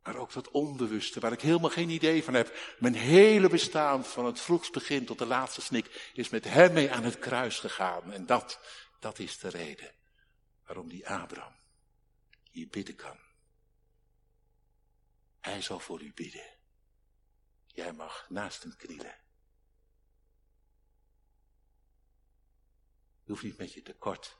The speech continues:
de nacht in. Echt niet. Nee hoor, echt niet. Je kunt met je tekort vandaag nog terecht. En er is genade te over. Ga naar een eind.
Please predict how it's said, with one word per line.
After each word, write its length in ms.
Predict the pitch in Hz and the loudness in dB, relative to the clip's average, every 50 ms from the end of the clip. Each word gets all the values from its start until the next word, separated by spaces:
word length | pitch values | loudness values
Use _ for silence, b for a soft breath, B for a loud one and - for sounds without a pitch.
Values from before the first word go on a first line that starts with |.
| _ | _
de 120 | _ 95 92 | _ -12 -10
nacht 380 | 92 101 98 90 - - - | -8 -8 -8 -8 -8 -14 -14
in. 220 | - 73 - - - _ _ _ _ _ _ _ _ _ _ _ _ _ _ _ _ _ _ _ | -16 -18 -18 -20 -20 _ _ _ _ _ _ _ _ _ _ _ _ _ _ _ _ _ _ _
Echt 240 | - 170 151 - | -6 -6 -6 -6
niet. 300 | - 98 95 98 - - _ _ _ _ _ _ _ _ _ _ _ _ _ _ _ _ _ _ _ _ _ _ _ _ _ _ _ _ _ _ _ _ _ _ _ _ _ _ _ _ _ _ | -8 -12 -12 -12 -16 -18 _ _ _ _ _ _ _ _ _ _ _ _ _ _ _ _ _ _ _ _ _ _ _ _ _ _ _ _ _ _ _ _ _ _ _ _ _ _ _ _ _ _
Nee 180 | - 160 160 131 | -6 -2 -2 0
hoor, 160 | 98 110 - | -2 -2 -4
echt 280 | - 135 139 - - | -6 -8 -8 -8 -8
niet. 220 | - 92 78 - - - - _ _ _ _ _ _ _ _ _ _ _ _ _ _ _ _ _ _ _ _ _ _ _ _ _ _ _ _ _ _ _ _ _ _ _ _ _ _ _ _ _ _ | -10 -12 -12 -14 -20 -20 -20 _ _ _ _ _ _ _ _ _ _ _ _ _ _ _ _ _ _ _ _ _ _ _ _ _ _ _ _ _ _ _ _ _ _ _ _ _ _ _ _ _ _
Je 100 | _ - | _ -12
kunt 200 | - - 185 - | -12 -12 -12 -12
met 160 | - - - | -16 -18 -18
je 80 | - - | -18 -18
tekort 500 | - - - - - 127 - - - - | -18 -18 -10 -6 -6 -6 -6 -8 -20 -20
vandaag 600 | - - - - 101 92 87 95 92 92 - - | -20 -20 -16 -14 -14 -8 -4 -4 -4 -4 -6 -10
nog 200 | - 92 - - | -14 -14 -16 -16
terecht. 560 | - - 87 - - - - - - - - _ _ _ _ _ _ _ _ _ | -16 -16 -16 -16 -14 -16 -16 -16 -16 -18 -20 _ _ _ _ _ _ _ _ _
En 180 | _ - 87 80 | _ -20 -20 -18
er 80 | 85 82 | -16 -16
is 140 | 80 - | -14 -16
genade 540 | - - - 85 82 82 82 80 76 76 76 | -16 -16 -18 -18 -16 -14 -14 -16 -16 -18 -20
te 140 | _ - - | _ -20 -20
over. 420 | - - - - - - - - _ _ _ _ _ _ _ _ _ _ _ _ _ _ _ _ _ _ _ _ _ _ _ _ _ _ _ _ _ _ _ _ _ | -18 -18 -18 -18 -20 -20 -20 -20 _ _ _ _ _ _ _ _ _ _ _ _ _ _ _ _ _ _ _ _ _ _ _ _ _ _ _ _ _ _ _ _ _
Ga 140 | _ - 104 | _ -10 -10
naar 160 | 92 92 87 | -10 -10 -12
een 140 | 87 90 107 | -12 -14 -12
eind. 340 | 113 113 95 80 - - | -12 -12 -14 -14 -18 -20